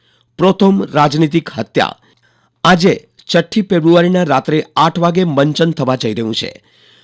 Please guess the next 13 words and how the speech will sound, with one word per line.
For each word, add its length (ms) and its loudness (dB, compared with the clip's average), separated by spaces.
ભુજવાસીઓ 720 0
માટે 300 -4
આ 120 2
સુવર્ણ 480 0
તક 220 -6
છે. 200 -4
એ 80 2
મુઠ્ઠીમાંથી 760 2
રેતીની 520 0
જેમ 180 2
સરી 320 -2
ન 180 0
પડે, 260 -2